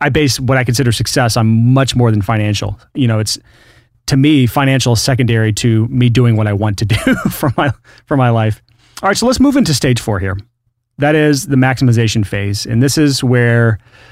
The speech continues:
both you and I unanimously agreed that more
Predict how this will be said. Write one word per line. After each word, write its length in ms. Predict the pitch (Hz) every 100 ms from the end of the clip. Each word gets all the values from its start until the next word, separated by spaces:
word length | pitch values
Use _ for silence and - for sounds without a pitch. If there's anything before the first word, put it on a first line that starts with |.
| - - _
both 360 | 123 110 135 147
you 100 | 143
and 80 |
I 320 | 127 120 107 120 _
unanimously 540 | 131 123 131 123 110 117
agreed 420 | 104 110 107 104
that 240 | 113 107 - _ _ _ -
more 960 | 135 143 151 160 170 185 139 107 104